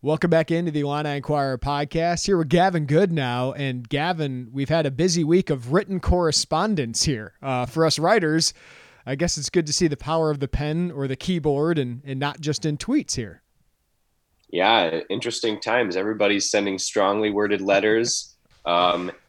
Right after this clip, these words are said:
Speaker 2: letters explaining and responding to those strongly worded letters. It's a, it's a time of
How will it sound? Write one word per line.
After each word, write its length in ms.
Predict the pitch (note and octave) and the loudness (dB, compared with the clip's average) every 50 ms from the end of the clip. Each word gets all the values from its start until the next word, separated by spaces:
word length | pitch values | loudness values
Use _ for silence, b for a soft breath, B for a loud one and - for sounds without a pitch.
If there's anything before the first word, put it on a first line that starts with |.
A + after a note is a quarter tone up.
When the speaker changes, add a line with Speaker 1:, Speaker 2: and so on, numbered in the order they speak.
| _ F#2 | _ 2
Speaker 2:
letters 360 | G2 G2+ G#2 G#2+ G#2 G#2+ A2 | 4 4 6 4 4 2 0
explaining 720 | G2+ - - - - - A#2+ A#2 A2+ A#2 A#2+ B2 B2 A#2+ | 0 -2 -2 -4 -2 0 2 4 6 6 4 4 2 2
and 80 | A#2 A#2 | 2 2
responding 640 | A#2 A2+ - - - C3+ A#2+ A#2+ B2 B2+ C#3+ C#3+ C3+ | 2 2 0 0 4 4 6 6 6 6 4 2 2
to 80 | - - | 0 0
those 240 | C3+ C#3 C#3 C#3 - | 2 2 2 2 2
strongly 480 | - D3+ C3+ C3+ C#3 C#3 C#3 C#3 C3+ | 4 6 6 6 6 6 4 4 4
worded 300 | B2 C3+ C#3 C#3 C#3+ C3 | 4 4 6 6 4 4
letters. 380 | C3 C#3 C#3 C3+ D3 D3+ C#3 C3 | 6 4 6 6 6 4 4 2
It's 200 | A2+ - - B2 | -2 -2 2 4
a, 380 | A2+ A2 A2 A2 A2 A2 A2 - | 4 6 6 6 4 2 0 -4
it's 140 | - - B2 | -4 -4 -4
a 40 | |
time 360 | A#2 - B2+ B2+ C3+ C#3 C#3 C3 | -2 2 4 4 6 6 6 6
of 200 | A#2+ A2+ A2+ | 6 4 2